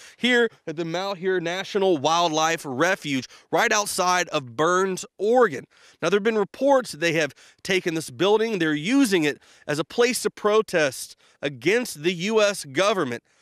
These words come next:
who time and time again have overstepped their boundaries, taking up people's lands. It's not just happening in Nevada. It's not just happening in Oregon. It's happening back home where I live in Texas as well.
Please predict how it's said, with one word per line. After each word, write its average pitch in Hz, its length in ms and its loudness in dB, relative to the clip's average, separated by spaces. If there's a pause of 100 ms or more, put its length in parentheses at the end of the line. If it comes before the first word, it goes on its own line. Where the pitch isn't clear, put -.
(140)
who 185 100 -6
time 277 360 0
and 285 100 -4
time 233 240 0
again 208 300 2
have 160 180 0
overstepped 233 580 0
their 202 120 4
boundaries, 170 680 0 (320)
taking 220 460 -2
up 175 180 0
people's 180 480 -4
lands. 147 540 -2 (320)
It's 185 120 -6
not 254 140 2
just 226 160 -6
happening 190 520 0
in 139 140 -4
Nevada. 175 480 0 (240)
It's 156 160 -10
not 175 180 -2
just 147 140 -12
happening 180 400 0
in 143 80 -2
Oregon. 208 400 4
It's 185 100 -6
happening 202 460 -2
back 170 240 -2
home 190 340 2 (260)
where 151 140 0
I 190 160 2
live 123 420 -2
in 151 140 -6
Texas 196 440 -6
as 123 120 -10
well. 165 320 0